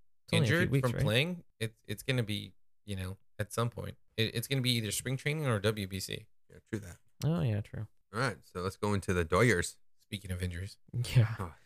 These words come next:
Speaker 3: terrible,
Speaker 1: That
Speaker 3: terrible
Speaker 1: was
Speaker 3: loss.
Speaker 1: bad, man.
Speaker 3: You know, right now, Dodgers sitting three and two in spring training. Big wow. You know, spring training's early.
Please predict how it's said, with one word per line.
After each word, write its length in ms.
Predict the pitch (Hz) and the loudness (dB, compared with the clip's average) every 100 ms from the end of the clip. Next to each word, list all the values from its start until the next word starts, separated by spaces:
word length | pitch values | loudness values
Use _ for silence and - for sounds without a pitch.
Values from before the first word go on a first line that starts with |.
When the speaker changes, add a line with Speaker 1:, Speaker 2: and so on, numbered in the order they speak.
| - | -20
Speaker 3:
terrible, 460 | - 90 87 76 76 76 - - - | -6 -2 -2 -2 -8 -8 -14 -16 2
Speaker 1:
That 0 | |
Speaker 3:
terrible 160 | - 175 | 6 6
Speaker 1:
was 100 | 104 | 6
Speaker 3:
loss. 200 | 78 90 | 4 4
Speaker 1:
bad, 360 | 107 113 101 | 6 4 4
man. 340 | 98 101 117 117 - - _ - | 2 0 0 -2 -6 -20 _ -4
Speaker 3:
You 80 | 101 | 0
know, 20 | |
right 160 | 120 | 2
now, 160 | 123 113 | 4 6
Dodgers 320 | 113 113 104 | 8 8 6
sitting 240 | - 101 90 | 2 2 2
three 160 | 95 | 2
and 100 | 90 | 2
two 120 | 82 87 | 2 0
in 60 | |
spring 220 | 80 85 | 0 -2
training. 320 | 80 80 78 78 | -2 -2 -2 0
Big 180 | 82 76 | -2 0
wow. 220 | 71 73 - | -2 -4 -8
You 80 | |
know, 140 | 78 78 | -6 -6
spring 220 | _ 95 87 | _ -2 0
training's 340 | 90 78 78 | 0 -2 -6
early. 300 | 73 73 73 | -6 -8 -14